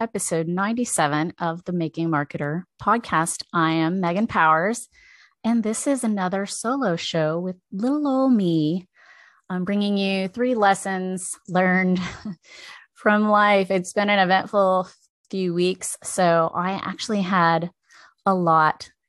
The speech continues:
to pull from. So, all right, I'll start out with, have you ever been snowed in? As someone who grew up in Silicon Valley,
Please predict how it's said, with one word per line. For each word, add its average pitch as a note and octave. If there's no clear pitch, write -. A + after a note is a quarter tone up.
to F3+
pull F3
from. E3+
So, F#3+
all A3+
right, G#3
I'll A#3+
start C4+
out A#3
with, G#3+
have A#3
you C#4+
ever D#4+
been D#4+
snowed B3
in? A#3
As A3+
someone A#3+
who A3+
grew F#3
up F#3
in G3
Silicon F#3
Valley, F3